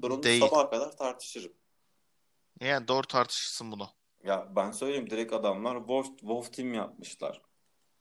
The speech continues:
Speaker 1: E, dönüp baktığımda yine World of Warcraft yeni gelişim paketiyle falan geliyor. Yani ne bileyim, ben biraz sapıtacağını düşünmüştüm Activision aldıktan sonra Blizzard'ın ama Activision sadece dağıtım kolunu aldığı için artık bunların.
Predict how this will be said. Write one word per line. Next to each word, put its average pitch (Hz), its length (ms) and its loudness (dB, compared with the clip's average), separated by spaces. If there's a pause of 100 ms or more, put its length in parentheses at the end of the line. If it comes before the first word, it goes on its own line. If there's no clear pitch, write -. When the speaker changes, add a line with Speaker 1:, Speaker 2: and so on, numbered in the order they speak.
(500)
Speaker 1:
E, 90 100 -10
dönüp 110 320 -2
baktığımda 117 680 4
yine 113 140 -4
World 110 300 0
of 120 140 -10
Warcraft 107 460 -4
yeni 104 280 -10
gelişim 95 500 -10
paketiyle 92 540 -6
falan 92 320 -2
geliyor. 80 340 -8 (480)
Yani 110 240 2
ne 160 60 0
bileyim, 110 340 -4 (760)
ben 113 220 2
biraz 127 240 -2
sapıtacağını 131 600 -8
düşünmüştüm 95 640 -12
Activision 95 540 -6
aldıktan 92 520 0
sonra 85 420 -4 (100)
Blizzard'ın 90 460 -8
ama 135 200 4
Activision 113 500 -2
sadece 110 400 4
dağıtım 98 380 2
kolunu 101 380 -6 (260)
aldığı 92 320 -2
için 147 240 -14
artık 85 360 -12
bunların. 87 340 -14